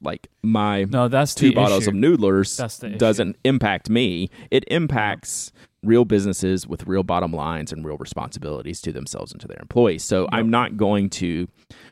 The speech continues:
Speaker 1: really, like, get into each individual retailer's decision. But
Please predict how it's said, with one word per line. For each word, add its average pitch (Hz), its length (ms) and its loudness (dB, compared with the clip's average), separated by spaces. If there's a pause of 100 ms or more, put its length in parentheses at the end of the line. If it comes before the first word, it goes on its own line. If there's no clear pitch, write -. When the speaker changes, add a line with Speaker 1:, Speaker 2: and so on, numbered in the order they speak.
(180)
Speaker 1:
really, 98 960 2
like, 90 420 -8
get 98 220 -4
into 87 800 -6 (420)
each 98 220 -8
individual 82 800 -6
retailer's 85 520 -10
decision. 76 840 -10 (1080)
But 127 340 2